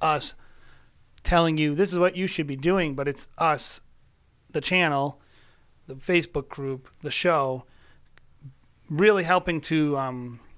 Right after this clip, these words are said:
really take a group of, that's really a small, I mean, we're a small crew, man, wedding filmmakers. There's not tons and tons of us, even though it feels like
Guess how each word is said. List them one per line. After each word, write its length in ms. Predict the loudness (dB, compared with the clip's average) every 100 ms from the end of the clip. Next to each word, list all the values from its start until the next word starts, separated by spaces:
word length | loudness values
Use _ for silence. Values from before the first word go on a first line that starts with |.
| -20 -20 -20 -20 -20 -20 -20 -20 -20 -10 0
really 240 | 2 2
take 360 | -2 2 2 2
a 60 |
group 320 | 2 4 4 2
of, 200 | -2 -2
that's 200 | -4 0
really 220 | 2 2
a 60 |
small, 360 | 2 2 2 4
I 60 | 4
mean, 120 | 2
we're 160 | 4
a 100 | 4
small 500 | 2 -2 0 2 2
crew, 260 | 4 4 4
man, 300 | 2 -4 -2
wedding 220 | 0 0
filmmakers. 720 | 0 0 2 0 0 0 0 2
There's 240 | 2 2
not 300 | 2 2 0
tons 300 | 0 0 0
and 100 | -4
tons 220 | -2 0
of 100 | 0
us, 160 | -2 -2
even 160 | 0 0
though 100 | 0
it 80 |
feels 260 | 0 0 2
like 300 | 2 -2 -8